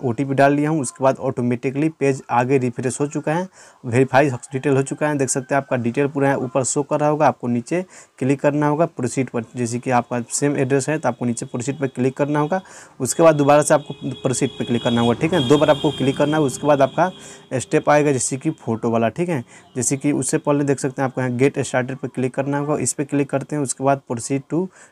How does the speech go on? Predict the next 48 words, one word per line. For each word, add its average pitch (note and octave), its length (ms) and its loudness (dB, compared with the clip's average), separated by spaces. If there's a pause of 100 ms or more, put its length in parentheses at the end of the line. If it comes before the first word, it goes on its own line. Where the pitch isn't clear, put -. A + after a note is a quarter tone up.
(160)
टेक D3+ 160 2
सेल्फी C#3 340 2
का C3+ 120 2
ऑप्शन A#2+ 240 0
आ A#2 60 4
रहा A2+ 120 2
होगा, A2+ 140 0
ठीक D#3+ 220 -6
है। A#2 120 -4 (300)
तो B2+ 60 0
आपको B2 280 -2
proceed C#3 300 -2
to C#3+ 160 -6
take C#3 200 -2
selfie C#3+ 180 -2
पर C#3 140 -2
क्लिक C3+ 280 0
करके C#3+ 340 2
आप C3 300 0
अपना C3 200 -4
जो C3 100 0
एक C3 120 2 (100)
फ़ोटो B2+ 240 -2
देना A#2+ 220 2
होगा A#2 140 2
आपका A#2 180 -4
लाइव, A2+ 340 2
जैसे A2+ 280 -4
कि A#2+ 100 -8
मैं A#2 100 -4
फ़ोटो B2 240 -4
दे C#3+ 100 2
देता C#3+ 180 0
हूँ। F3 160 -4 (340)
फ़ोटो D#3+ 220 4
देने E3+ 240 4
के D#3 60 2
बाद D#3 240 4
आपको C#3+ 280 2
क्या C#3 180 -4
करना C#3 280 -2
क्या C#3+ 160 0
होगा, C#3 180 0
कुछ - 280 -6
यहाँ B2 120 2
से B2+ 140 -6
डिटेल C3 300 0
आपको E3 280 0